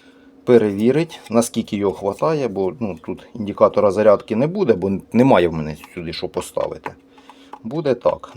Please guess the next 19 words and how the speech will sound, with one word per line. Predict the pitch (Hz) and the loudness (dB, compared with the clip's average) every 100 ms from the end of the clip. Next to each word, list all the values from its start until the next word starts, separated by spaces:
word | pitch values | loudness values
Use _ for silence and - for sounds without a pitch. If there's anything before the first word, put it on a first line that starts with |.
| - | -14
до, | 95 110 151 120 - | 0 6 6 4 -2
до | 110 143 | 6 6
відключення, | 135 - 117 - 80 78 - | 6 4 2 2 -6 -8 -12
скажімо | - - 82 76 - | -18 -16 -14 -16 -20
так. | - - - _ _ _ - - - - - _ - | -20 -20 -20 _ _ _ -20 -20 -20 -20 -20 _ -10
Тому | - 311 202 | -4 -2 -2
що, | - 107 87 - - - - _ | -2 -8 -8 -16 -20 -20 -20 _
поїхали, | - 226 220 - 143 120 | -8 -6 -6 -2 0 0
працюємо, | 131 135 - 175 139 104 95 87 | -2 -6 -2 0 0 0 -4 -4
збираємо, | 98 120 143 117 101 | 0 4 6 6 4
паяємо | 92 104 120 127 98 90 82 - | -2 -2 2 4 2 -2 0 0
і | 117 90 - _ _ _ _ | 0 -10 -20 _ _ _ _
десь | 78 107 | -10 -10
буде | 90 98 95 | -8 -6 -6
якийсь | 92 98 - | -6 -8 -10
результат, | 95 101 95 120 - - | -10 -4 4 4 4 -6
включусь | - 101 90 123 117 - | -4 -4 -2 -2 -2 -4
і | |
покажу. | - 95 - - | -2 -2 -2 -10